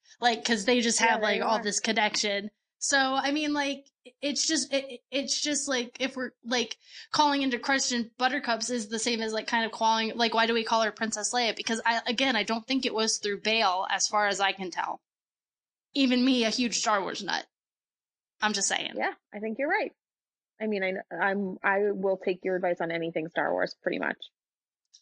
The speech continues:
Speaker 1: I, I mean, uh, probably further research should be done. There's someone out there that has much more information than I do,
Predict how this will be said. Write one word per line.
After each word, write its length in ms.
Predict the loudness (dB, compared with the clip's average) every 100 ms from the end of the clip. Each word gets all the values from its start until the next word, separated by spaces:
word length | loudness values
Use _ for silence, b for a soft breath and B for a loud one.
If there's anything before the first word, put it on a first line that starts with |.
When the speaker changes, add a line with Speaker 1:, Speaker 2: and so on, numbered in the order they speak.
| b b -20 -20 _
Speaker 1:
I, 120 | -14 -4
I 100 | 2
mean, 180 | 4 4
uh, 160 | 4 2 4
probably 320 | 4 4 2
further 340 | 4 4 4
research 360 | 2 2 2 0
should 140 | -2
be 80 | -2
done. 140 | 0 0
There's 120 | 0
someone 260 | 2 2 2
out 120 | 0
there 100 | 0
that 160 | -2 -2
has 220 | -4 -2
much 220 | -4 -4
more 100 | -6
information 440 | -6 -6 -6 -4
than 120 | -4 -2
I 160 | -2
do, 240 | -2 -10